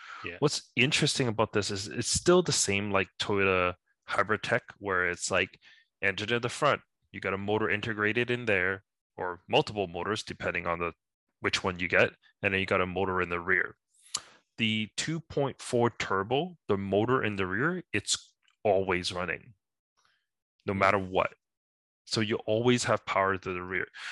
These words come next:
Speaker 2: It sends up to seventy percent of power to the front, like, that's kinda, like, normal, um, and up to eighty percent to the rear.
Speaker 1: Nice.
Speaker 2: So it
Speaker 1: Standard nineteen inch wheels, and then
Speaker 2: Yeah.
Speaker 1: the Platinum gets a twenty-one inch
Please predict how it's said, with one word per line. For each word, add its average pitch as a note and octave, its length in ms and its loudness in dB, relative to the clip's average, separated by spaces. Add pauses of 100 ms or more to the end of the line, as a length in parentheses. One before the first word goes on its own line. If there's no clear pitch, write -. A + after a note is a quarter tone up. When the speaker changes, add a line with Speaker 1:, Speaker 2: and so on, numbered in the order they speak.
(160)
Speaker 2:
It A2+ 200 2
sends A#2+ 320 2
up G#2+ 140 2
to G#2+ 120 -2
seventy B2+ 380 2
percent A#2 340 0
of G#2 100 -2
power G2+ 240 2
to - 140 -14
the G2 100 -10
front, - 480 0 (760)
like, A2 220 0
that's G#2 200 4
kinda, G#2+ 200 4
like, G2 220 2
normal, G#2 540 -4 (500)
um, F#2 240 4
and G#2 100 0
up B2 160 4
to A#2 220 2
eighty G#2+ 220 2
percent G2+ 400 -2
to G2 100 -6
the F2+ 120 -4
rear. E2+ 280 -2 (840)
Speaker 1:
Nice. C#3 680 -12 (420)
Speaker 2:
So B2 160 4
it - 60 -4
Speaker 1:
Standard D#3+ 720 2 (180)
nineteen A#2 560 -8
inch G#2 200 -8
wheels, F#2 500 -8 (300)
and F#2 160 -6
then F2+ 80 -2
Speaker 2:
Yeah. D#3+ 100 2
Speaker 1:
the D#3 80 -6
Platinum B2 560 0
gets G#2+ 260 -6
a G2 40 -12
twenty-one G2 840 -8 (140)
inch G#2 280 -10